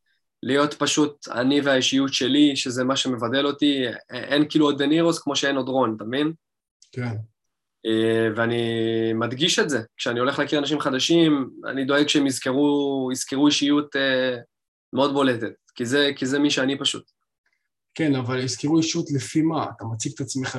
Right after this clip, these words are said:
Speaker 2: בצורה שונה? מה?
Speaker 1: לפי ההתנהגות, לפי האנרגיה, לפי איך שהם רואים אותי מדבר עם אחרים, אה, לפי הדינמיקה החברתית שאני נמצא בה עם, עם עוד אנשים, אה, איך שאני מציג את עצמי לגמרי, זה, זה...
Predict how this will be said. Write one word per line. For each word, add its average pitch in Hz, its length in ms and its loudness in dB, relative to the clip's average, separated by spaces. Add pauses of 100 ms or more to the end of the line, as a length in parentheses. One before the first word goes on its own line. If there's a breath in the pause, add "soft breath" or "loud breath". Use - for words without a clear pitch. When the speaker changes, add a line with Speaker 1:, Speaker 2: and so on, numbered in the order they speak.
Speaker 2:
בצורה 113 320 -10
שונה? 143 480 -6 (300)
מה? 131 240 -4 (240)
Speaker 1:
לפי 165 380 2
ההתנהגות, 165 880 4
לפי 160 260 4
האנרגיה, 135 1080 4
לפי 123 320 0
איך - 100 -2
שהם 135 160 0
רואים 135 180 2
אותי 131 180 -2
מדבר 131 220 0
עם 131 220 0
אחרים, 120 960 -4
אה, 113 540 -10 (460)
לפי - 220 -2
הדינמיקה 143 540 2
החברתית 127 500 -2
שאני 127 220 0
נמצא 123 360 -2
בה 120 120 0
עם, 117 180 -4 (120)
עם 123 100 -6
עוד 123 160 -4
אנשים, 113 480 -4 (580)
אה, 113 240 0
איך 120 120 -2
שאני 127 180 0
מציג 117 320 -4
את - 100 -4
עצמי 127 760 -2
לגמרי, 131 500 0 (140)
זה, 120 200 -10
זה... 117 420 -6